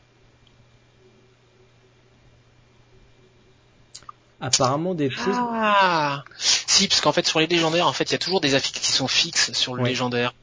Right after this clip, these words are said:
Speaker 1: Mhm.
Speaker 2: Mais je me demande si c'est pas ça, en fait. On pourrait reroll, euh, les affixes, euh, les affixes fixes.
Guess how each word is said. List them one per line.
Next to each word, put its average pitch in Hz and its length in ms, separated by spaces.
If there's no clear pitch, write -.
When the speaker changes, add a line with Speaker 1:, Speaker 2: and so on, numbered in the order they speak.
Speaker 1:
Mhm. 127 240
Speaker 2:
Mais 131 200
je 120 120
me 123 60
demande 165 200
si - 120
c'est 139 140
pas 139 140
ça, 135 160
en 120 60
fait. - 300
On 127 60
pourrait 147 340
reroll, 147 680
euh, 127 240
les 127 220
affixes, - 380
euh, 113 500
les 113 160
affixes 113 280
fixes. - 440